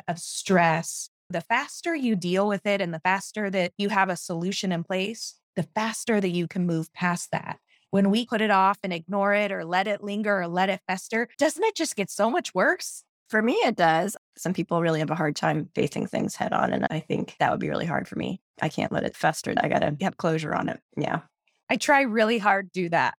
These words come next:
Speaker 1: But like you said, we're not perfect. <laughs> With that in mind, what would you say to someone who is working on building their own version of whatever success looks like? And maybe they are stuck in that mode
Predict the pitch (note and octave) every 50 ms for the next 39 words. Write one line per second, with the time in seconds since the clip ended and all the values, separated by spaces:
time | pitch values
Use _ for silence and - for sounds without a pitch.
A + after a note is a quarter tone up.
0 | _ _ _ - B3+ A3 - C#4 C#4 C4+ - B3+ A#3+ - - F#3 E3 D#3+ E3 F3
1 | F#3+ G3+ G#3 A3 A3 - F3+ E3+ E3+ - - - - - - - - - - -
2 | _ - A#3+ A3+ G3 A3+ B3+ C#4+ D#4+ E4+ F4 F4 E4+ B3+ G3 E3+ E3+ E3+ E3 E3
3 | E3 E3 E3+ E3+ E3+ E3 - A3+ D4+ F#4+ G4+ C5+ B4 - - D#4+ D#4 - - -
4 | A#3+ A#3+ B3+ B3+ B3 A#3 - - A3+ G#3+ G3+ G3+ G3+ G3 G3 F#3+ G3+ F#3 F#3+ A#3
5 | A#3 A3+ A3+ G#3 - - G#3+ F#3+ G3 G#3 G#3 G3 G3 F#3+ F#3+ F#3 - - - -
6 | G3 G#3 A#3+ A#3+ A3+ - B3 A3 G#3 F#3 F#3 F3+ F3+ F3 F3+ F3 F3+ F#3 E3+ G#3
7 | G3+ G3+ G3+ F#3+ G3+ F#3+ F#3+ F#3 F#3 F#3+ F3+ F#3 F#3 G3 F#3+ F3 - - G#3 G#3+
8 | B3 A#3+ A#3 G#3+ G#3+ F3+ E3 E3 E3+ E3+ E3 F#3 F3+ - - F#3+ F#3+ F#3+ G3 F#3+
9 | G3+ A#3 B3+ F4 F4+ - - - F#3+ - - - E3+ E3+ - - - F3 F#3 F#3
10 | - - - F#3+ E3+ E3 D#3+ E3 - C#4 D4 D4 E4 F4+ G4 G4+ G#4 G4+ G4+ E4+
11 | D#4+ D4+ C4+ - - G#3+ A3 A#3 A#3+ A#3+ B3 B3 - - - - - G3 F#3+ F#3
12 | - - A3 G3+ G3 G3+ G3 G3 F#3+ - - G3 F#3+ G3 G#3 A3+ A#3+ A3